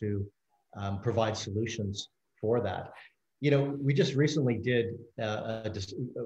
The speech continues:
publish a discussion paper around C B D Cs, and it wasn't, it wasn't really, um, based on what swift does or how things work today, although we, you know, we've been doing that for,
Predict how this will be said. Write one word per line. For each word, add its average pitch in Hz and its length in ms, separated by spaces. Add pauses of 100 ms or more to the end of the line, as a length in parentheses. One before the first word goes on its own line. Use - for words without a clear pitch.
(100)
publish 123 280
a 113 60
discussion 113 500
paper 104 440 (140)
around 113 380
C 113 160
B 110 160
D 107 100
Cs, 107 440 (880)
and 120 220
it - 400
wasn't, 175 360
it 143 40
wasn't 170 280
really, 123 360 (120)
um, 107 360
based 123 280
on 113 140
what 110 320 (240)
swift 135 340
does 120 220
or 107 60
how 117 200
things 110 240
work 110 320
today, 107 640 (180)
although 113 300
we, 113 220 (100)
you 117 100
know, 107 80
we've 110 160
been 110 120
doing 117 180
that 110 200
for, 107 220